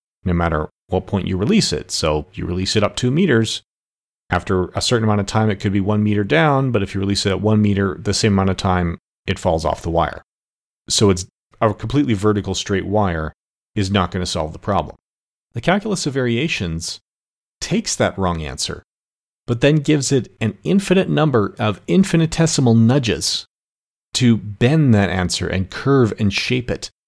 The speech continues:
until you hit the maximum or minimum that's an optimization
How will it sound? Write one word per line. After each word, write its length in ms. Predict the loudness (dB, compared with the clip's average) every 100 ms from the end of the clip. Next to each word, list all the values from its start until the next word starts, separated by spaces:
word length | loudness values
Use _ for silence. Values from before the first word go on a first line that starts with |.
| _ _ _ -2
until 320 | 0 2 2
you 140 | 2
hit 380 | 0 0 -2 -2 -2
the 120 | 2
maximum 500 | 2 0 -2 0 2
or 80 | 2
minimum 380 | 4 4 2 0
that's 180 | -2
an 60 | -4
optimization 840 | -6 -6 -6 -4 -2 -2 -2 -6